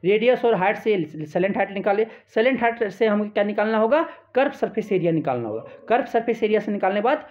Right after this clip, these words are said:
क्या area of canvas कर देंगे, जिसका विड्थ दिया हुआ वहाँ से हम क्या करेंगे, length of canvas निकाल लेंगे। Length of canvas क्या आ जाएगा, पाँच सौ पच्चीस मीटर हो जाएगा। अब चलते हैं नेक्स्ट।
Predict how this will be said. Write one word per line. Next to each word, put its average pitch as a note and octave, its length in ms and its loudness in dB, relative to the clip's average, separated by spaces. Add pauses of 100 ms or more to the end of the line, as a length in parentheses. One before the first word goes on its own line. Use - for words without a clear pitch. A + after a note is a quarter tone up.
(140)
क्या A#3+ 200 0
area G3 300 2
of A#3 100 -4
canvas G#3 280 0
कर A#3 120 2
देंगे, A#3 220 0
जिसका G3 240 -2
विड्थ F#3+ 280 -4
दिया G3+ 180 2
हुआ B3+ 160 4
वहाँ D3 300 -4
से D3+ 120 -4
हम E3+ 80 2
क्या F#3+ 120 0
करेंगे, B3+ 420 0 (280)
length G3+ 380 2
of F#3+ 120 -8
canvas C3+ 400 -2
निकाल C#3 340 0
लेंगे। A3+ 240 -2 (280)
Length A3+ 240 0
of - 60 -10
canvas F#3+ 300 0
क्या F3 160 0
आ F3+ 40 2
जाएगा, A3+ 280 2 (200)
पाँच D#3 200 -2
सौ D3 140 -4 (100)
पच्चीस G3 420 -6
मीटर C#3 380 -2 (280)
हो A#2+ 120 -6
जाएगा। - 440 -12 (380)
अब G3+ 360 0
चलते A3 380 -2
हैं C4+ 120 2
नेक्स्ट। E3 380 0